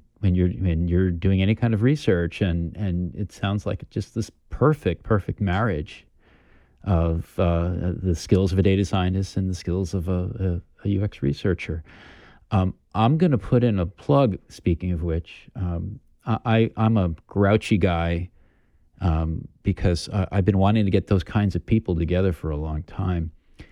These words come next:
And I've tried a few things that have failed, and I'm probably gonna fail again, but I've actually set up a Google group that's starting to meet with, uh, uh, some in-person, well,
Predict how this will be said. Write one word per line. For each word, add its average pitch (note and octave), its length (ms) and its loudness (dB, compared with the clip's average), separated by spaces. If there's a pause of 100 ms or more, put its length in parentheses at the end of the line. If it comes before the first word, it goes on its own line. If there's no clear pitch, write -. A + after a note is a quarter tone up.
(340)
And E2 320 -2
I've D#2 100 -4
tried A2+ 220 0
a A2 40 2
few A2+ 180 2
things F#2+ 420 0
that F#2+ 80 -2
have D#2 120 -6
failed, F#2 520 0
and F2+ 100 -2
I'm D#2+ 80 -4
probably G2+ 220 -2
gonna F2+ 120 -2
fail F2 320 0
again, F2+ 380 -2
but - 120 -4
I've E2+ 200 0
actually D#3 420 0
set G#2+ 320 2
up G#2 320 0
a F2 340 0 (420)
Google B2 300 4
group F#2+ 400 0
that's F#2 240 -2
starting F#2 340 0
to F2 80 -2
meet E2+ 520 -2
with, F2 400 -4
uh, D#2 400 -2 (120)
uh, E2+ 140 -4
some F#2 220 -4
in-person, E2 560 -4 (140)
well, E2+ 200 -6